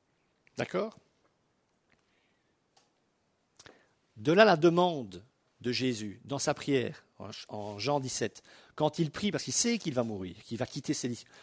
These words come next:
quand il prie son Père pour ses disciples. Jean dix-sept, dix-sept, c'est une référence facile à apprendre par cœur. Jean dix-sept, dix-sept. Hein ? Facile. «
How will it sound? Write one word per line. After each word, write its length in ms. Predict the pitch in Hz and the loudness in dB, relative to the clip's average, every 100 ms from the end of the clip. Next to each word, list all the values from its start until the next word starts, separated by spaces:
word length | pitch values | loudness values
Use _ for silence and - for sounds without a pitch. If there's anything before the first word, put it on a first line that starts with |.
| - - - | -20 -18 -2
quand 220 | 160 156 | 0 2
il 120 | 180 | 0
prie 460 | - - 226 220 175 _ - | 0 2 2 2 -6 _ -14
son 260 | - 151 143 | -6 -4 0
Père 300 | 170 170 - | 4 2 2
pour 180 | 185 | -2
ses 140 | - 175 | 2 2
disciples. 520 | 151 - 127 - 113 _ - - - - - _ _ _ | 2 0 -2 -4 -12 _ -20 -20 -20 -20 -20 _ _ _
Jean 180 | 110 165 | -2 2
dix-sept, 300 | 190 - 185 | 2 2 2
dix-sept, 260 | 170 190 - | 0 -2 -2
c'est 120 | 139 | 0
une 60 | 123 | 0
référence 380 | 131 151 165 | 2 2 0
facile 380 | - 131 - 151 | 0 0 0 4
à 60 | 120 | 2
apprendre 240 | - 113 | 2 -2
par 160 | 139 - | -2 0
cœur. 240 | 151 117 | -2 -2
Jean 260 | 107 170 147 | -2 -2 -2
dix-sept, 400 | 156 - 214 143 | 2 4 4 4
dix-sept. 500 | 143 - 110 - - _ _ _ _ _ _ _ - - | 0 2 2 0 -20 _ _ _ _ _ _ _ -16 -6
Hein ? 200 | 117 156 _ _ _ _ - | -6 -6 _ _ _ _ -12
Facile. « 440 | - - 156 | -4 4 4